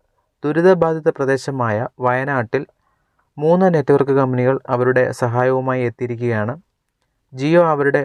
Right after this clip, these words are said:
നെറ്റ്വർക്ക് ശേഷി വർദ്ധിപ്പിച്ചും കൂടുതൽ ടവറുകളിൽ ഫോർ ജി സ്പെക്ട്രങ്ങൾ ആഡ് ചെയ്തും അവർ നെറ്റ്വർക്കിൻ്റെ ശേഷി വർദ്ധിപ്പിച്ചിട്ടുണ്ട്. Airtel ആണെങ്കിൽ അവരുടെ ഓഫീസുകളിൽ കളക്ഷൻ സെന്റർ ആരംഭിച്ചും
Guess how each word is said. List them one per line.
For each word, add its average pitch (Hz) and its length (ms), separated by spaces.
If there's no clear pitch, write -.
നെറ്റ്വർക്ക് 135 460
ശേഷി 135 320
വർദ്ധിപ്പിച്ചും 123 640
കൂടുതൽ 170 320
ടവറുകളിൽ 147 520
ഫോർ 139 280
ജി 147 100
സ്പെക്ട്രങ്ങൾ 139 600
ആഡ് 123 260
ചെയ്തും 123 220
അവർ 120 220
നെറ്റ്വർക്കിൻ്റെ 127 580
ശേഷി 123 220
വർദ്ധിപ്പിച്ചിട്ടുണ്ട്. 127 760
Airtel 160 400
ആണെങ്കിൽ 165 400
അവരുടെ 147 360
ഓഫീസുകളിൽ 143 600
കളക്ഷൻ 143 380
സെന്റർ 139 320
ആരംഭിച്ചും 123 520